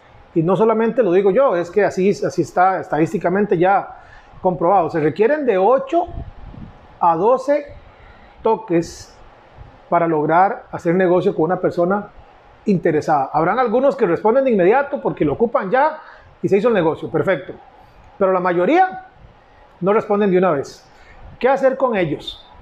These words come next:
Si es un volumen pequeño que usted puede manejar de forma manual, yo le recomiendo que tenga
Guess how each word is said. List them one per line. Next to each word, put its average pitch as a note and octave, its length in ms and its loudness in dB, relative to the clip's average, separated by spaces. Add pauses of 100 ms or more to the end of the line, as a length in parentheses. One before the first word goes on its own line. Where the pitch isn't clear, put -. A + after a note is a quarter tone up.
(460)
Si F3 240 2
es G#3+ 120 0
un C#4 80 -2
volumen C4+ 460 0
pequeño G#3+ 500 0
que - 80 -4
usted - 160 -2
puede G#3+ 200 2
manejar G#3 420 0
de E3 100 -2
forma G3 320 2
manual, G3+ 580 0 (640)
yo D3+ 100 2
le G#3+ 80 2
recomiendo G3 500 0
que E3+ 120 -4
tenga G3 420 0